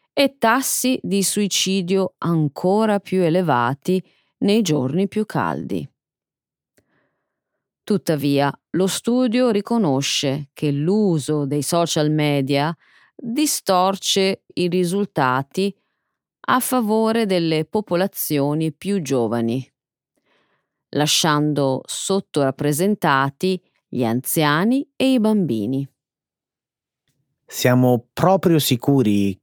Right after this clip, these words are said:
Speaker 2: che la colpa sia solo del clima? Le persone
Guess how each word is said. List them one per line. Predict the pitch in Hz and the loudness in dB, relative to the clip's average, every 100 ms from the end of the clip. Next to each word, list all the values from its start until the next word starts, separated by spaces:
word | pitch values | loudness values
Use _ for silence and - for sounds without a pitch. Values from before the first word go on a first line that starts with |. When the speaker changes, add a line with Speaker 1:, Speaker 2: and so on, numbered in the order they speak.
| _ - | _ -8
Speaker 2:
che | - | 0
la | 113 104 | 0 2
colpa | 117 117 113 104 | 2 0 0 -2
sia | - 104 | 0 -2
solo | - 113 110 | 0 2 2
del | 110 107 | 2 -2
clima? | - 113 107 98 98 92 _ _ _ _ _ _ _ _ _ _ _ _ _ | -2 0 2 0 -2 -4 _ _ _ _ _ _ _ _ _ _ _ _ _
Le | - 123 | -2 0
persone | 113 117 - 87 85 92 | 2 0 0 -4 -4 -4